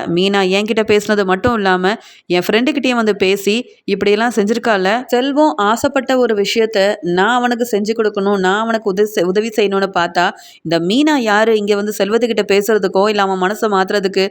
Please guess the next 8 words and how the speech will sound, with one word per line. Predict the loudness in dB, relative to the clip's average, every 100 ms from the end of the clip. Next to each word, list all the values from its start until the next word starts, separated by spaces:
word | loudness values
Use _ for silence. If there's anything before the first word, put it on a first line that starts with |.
| -6 -20 _ -8
இது | -2
இவளுக்கு | 0 0 0 0
தேவையில்லாத | 0 0 2 2 2 2
வேலையாச்சே. | 2 2 2 0 0 -2 0
பாவம் | 0 0 -2 -2
செல்வம், | -2 0 -4 -4 -20 -12
அவனுடைய | -6 -6 -4 -4
அப்பாவுக்கு | 0 0 0 0